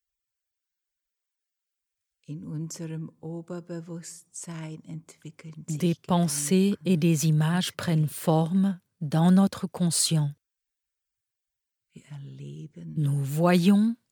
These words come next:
Speaker 1: unsere
Speaker 2: nous ressentons
Speaker 1: Fehlhaltungen
Speaker 2: nos comportements erronés,
Speaker 1: letzten Endes gegen uns
Speaker 2: des
Speaker 1: selbst.
Speaker 2: comportements dirigés, en fin de compte,
Speaker 1: Wir
Speaker 2: contre
Speaker 1: haben
Speaker 2: nous-mêmes.
Speaker 1: gegen den großen
Speaker 2: Nous avons
Speaker 1: allmächtigen
Speaker 2: agi contre le
Speaker 1: Makrokosmos
Speaker 2: grand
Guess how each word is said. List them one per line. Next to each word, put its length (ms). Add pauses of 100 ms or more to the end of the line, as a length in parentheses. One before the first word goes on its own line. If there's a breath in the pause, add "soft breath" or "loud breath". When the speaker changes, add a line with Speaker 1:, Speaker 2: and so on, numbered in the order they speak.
(680)
Speaker 1:
unsere 400
Speaker 2:
nous 180
ressentons 1000
Speaker 1:
Fehlhaltungen 220
Speaker 2:
nos 180
comportements 880
erronés, 520
Speaker 1:
letzten 380
Endes 680
gegen 360 (220)
uns 280
Speaker 2:
des 100
Speaker 1:
selbst. 160
Speaker 2:
comportements 800
dirigés, 840 (280)
en 180
fin 320
de 140
compte, 600 (380)
Speaker 1:
Wir 100
Speaker 2:
contre 440
Speaker 1:
haben 120
Speaker 2:
nous-mêmes. 640 (460)
Speaker 1:
gegen 540
den 280
großen 720
Speaker 2:
Nous 440
avons 340
Speaker 1:
allmächtigen 600
Speaker 2:
agi 40
contre 540
le 80
Speaker 1:
Makrokosmos 80
Speaker 2:
grand 460